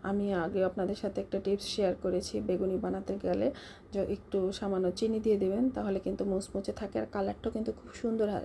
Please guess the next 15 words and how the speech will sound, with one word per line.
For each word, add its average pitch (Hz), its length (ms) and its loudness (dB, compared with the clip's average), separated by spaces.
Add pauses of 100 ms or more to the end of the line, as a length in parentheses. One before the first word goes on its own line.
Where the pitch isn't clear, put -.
আসে, 220 320 -2 (400)
আর 202 100 2
অনেকক্ষণ 240 440 2
কিন্তু 208 240 0
মুচমুচে 202 440 0
ভাবটা 180 320 -4
থাকে। - 380 -8
আর 247 140 2
আমি 262 260 8
এমনিতেই 240 340 6
চুলার 214 300 6
নিচে 214 260 2
রেখে 214 280 2
দেই, 220 200 2
আমার 190 360 2